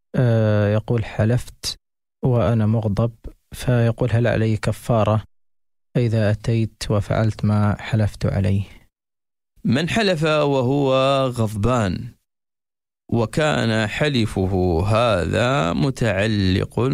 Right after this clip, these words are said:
Speaker 2: بالمستقبل وليس حلفا على الماضي، فحنث في حلفه أو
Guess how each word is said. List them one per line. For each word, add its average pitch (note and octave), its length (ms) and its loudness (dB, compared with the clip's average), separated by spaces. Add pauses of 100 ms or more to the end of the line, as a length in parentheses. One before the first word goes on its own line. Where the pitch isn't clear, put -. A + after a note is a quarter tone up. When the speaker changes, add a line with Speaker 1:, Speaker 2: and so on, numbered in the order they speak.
(260)
Speaker 2:
بالمستقبل C3+ 1160 0 (420)
وليس A2 380 0
حلفا G2+ 580 -2
على G2+ 560 0
الماضي، F#2 880 0 (680)
فحنث D3 480 -2
في C#3 380 0
حلفه C3+ 840 -2
أو G#3 300 -2